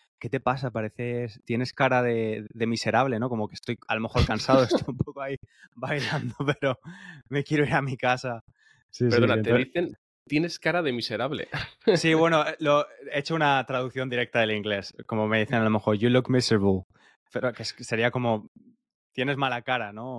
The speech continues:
Speaker 1: O, o, o "Tienes cara de
Speaker 2: Vale, vale.
Speaker 1: enfadado".
Speaker 2: Sí,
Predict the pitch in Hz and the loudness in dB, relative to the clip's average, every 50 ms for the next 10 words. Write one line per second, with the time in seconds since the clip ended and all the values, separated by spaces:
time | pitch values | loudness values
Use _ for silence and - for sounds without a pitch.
0 | 110 107 107 113 - _ _ 113 _ _ _ _ _ - 123 104 - 120 123 120 | -10 -12 -14 -16 -20 _ _ -20 _ _ _ _ _ -18 -14 -10 -8 -6 -6 -4
1 | - - 131 123 110 104 95 98 98 104 107 113 113 110 110 107 101 - _ _ | -2 0 0 2 2 0 0 0 -2 -2 -2 -2 -4 -4 -6 -8 -12 -14 _ _
2 | _ _ _ _ _ _ - - - | _ _ _ _ _ _ -20 -6 -2